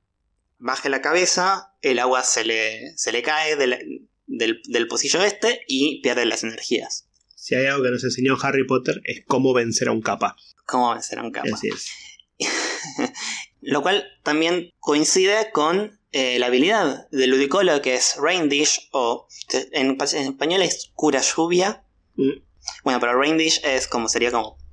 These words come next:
Speaker 1: plato
Speaker 2: Plato de
Speaker 1: de
Speaker 2: agua.
Speaker 1: lluvia o como
Speaker 2: Sí.
Speaker 1: Claro, como que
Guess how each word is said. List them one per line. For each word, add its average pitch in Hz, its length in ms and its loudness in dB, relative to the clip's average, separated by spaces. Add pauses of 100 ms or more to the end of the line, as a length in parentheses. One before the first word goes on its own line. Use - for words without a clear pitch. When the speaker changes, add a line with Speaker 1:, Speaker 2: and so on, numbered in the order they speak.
(100)
Speaker 1:
plato 123 600 0
Speaker 2:
Plato 139 240 2
de 131 100 6
Speaker 1:
de 135 40 4
Speaker 2:
agua. 131 120 8
Speaker 1:
lluvia 143 480 4
o 127 80 2
como 117 200 -2 (220)
Speaker 2:
Sí. 117 460 -2
Speaker 1:
Claro, 113 300 0 (280)
como 120 220 -2
que 123 380 -2